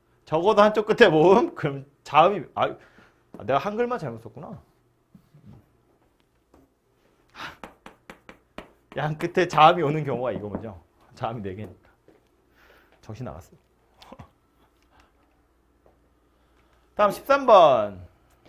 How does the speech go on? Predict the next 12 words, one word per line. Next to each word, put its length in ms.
요 160
유형업에 540
있는 200
거긴 200
한데 500
어려운 320
거 60
아니니까 320
요것도 440
쭉 140
한번 200
해보죠. 260